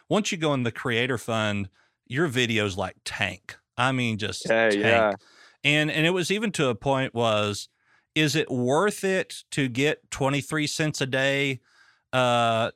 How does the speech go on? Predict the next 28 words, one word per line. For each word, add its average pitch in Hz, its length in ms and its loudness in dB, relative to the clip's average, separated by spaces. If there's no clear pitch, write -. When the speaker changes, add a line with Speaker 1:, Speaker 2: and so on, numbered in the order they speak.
Speaker 1:
and 123 280 2
people 151 300 0
not 143 160 0
really 147 260 2
being, 139 340 0
seeing 147 400 -2
your 117 140 0
content, 175 720 0
you 135 100 -2
know, 127 180 0
that, 135 120 0
I 147 80 2
mean, 156 200 2
it 143 100 2
was 139 140 -2
a 123 80 2
hard 196 460 -2
thing 160 260 -2
to 113 100 0
weigh 123 420 0
as 110 200 -2
to 127 100 -4
whether 127 260 0
or 117 60 0
not 117 180 -2
to 98 80 -8
stay 113 380 -2
in. 113 240 -2